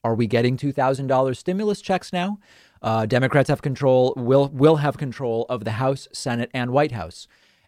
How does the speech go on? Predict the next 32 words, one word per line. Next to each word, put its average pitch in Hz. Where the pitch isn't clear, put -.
And 123
they've 117
been 131
talking 175
about 131
two 139
thousand 110
dollar 98
stimulus 95
checks. -
Democrats 131
in 131
the 127
House 131
and 131
Senate 139
have 135
said 147
they're 160
okay 190
with 220
two 139
thousand 107
dollar 95
stimulus 95
checks. 95
So 151
is 151
that 180
going 110
to 120
happen? 82